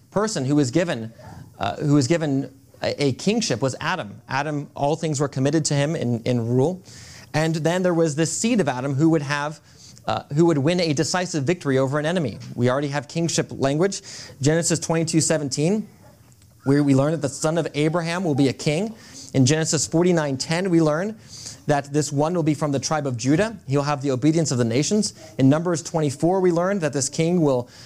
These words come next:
uh, will be over all the earth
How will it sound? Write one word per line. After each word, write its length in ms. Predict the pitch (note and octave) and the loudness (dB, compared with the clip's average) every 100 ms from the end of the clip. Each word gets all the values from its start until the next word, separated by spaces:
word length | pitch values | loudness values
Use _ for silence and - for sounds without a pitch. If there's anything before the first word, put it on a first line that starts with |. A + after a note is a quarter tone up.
| - - | -10 -4
uh, 200 | A#2 A2+ | -2 0
will 440 | C#3 C#3 B2+ B2 - - | 2 2 0 -2 -8 2
be 160 | C3 F3+ | 4 6
over 240 | D3+ D3 | 4 -2
all 300 | - D3+ F#3+ | 0 0 0
the 160 | F3 C#3+ | 0 0
earth 360 | E3+ A3 - | -2 -4 -12